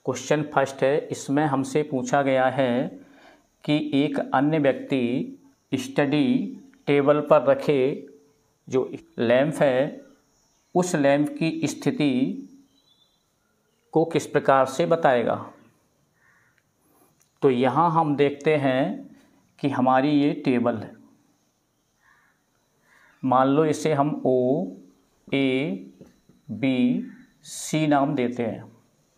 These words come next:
तो इसकी लंबाई ओए या सीबी, ये इस मेज की लंबाई दी हुई है और इसकी चौड़ाई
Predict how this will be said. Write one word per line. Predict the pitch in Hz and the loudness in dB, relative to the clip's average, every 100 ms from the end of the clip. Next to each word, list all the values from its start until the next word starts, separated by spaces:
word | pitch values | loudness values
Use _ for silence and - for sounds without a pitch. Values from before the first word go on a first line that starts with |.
| _ _ _ _ _ _ _ _ _ _ _ _ _ _ _ | _ _ _ _ _ _ _ _ _ _ _ _ _ _ _
तो | 131 - | -6 -4
इसकी | 135 - 170 | -6 -2 0
लंबाई | 143 139 139 139 147 170 - | 2 2 4 2 2 -2 -2
ओए | 135 135 143 170 190 - - _ _ _ _ _ _ _ _ _ | 2 2 2 -2 -6 -14 -20 _ _ _ _ _ _ _ _ _
या | 123 135 180 247 - - _ - | 0 0 0 -4 -14 -20 _ -18
सीबी, | - 165 143 117 - - - _ _ _ _ _ _ _ _ - | -6 -2 -2 -2 -6 -12 -20 _ _ _ _ _ _ _ _ -4
ये | 131 147 | -2 -2
इस | 143 | -2
मेज | 139 139 135 | 0 0 -2
की | - | -2
लंबाई | 143 123 123 131 | 0 2 4 2
दी | 143 151 | 0 -4
हुई | 143 151 160 | -4 -2 0
है | 165 240 - - _ _ _ _ _ _ _ _ _ _ _ _ - | 0 -2 -8 -18 _ _ _ _ _ _ _ _ _ _ _ _ 2
और | 135 | 2
इसकी | 135 - 151 | 2 -4 -4
चौड़ाई | 151 131 131 139 | 2 4 4 2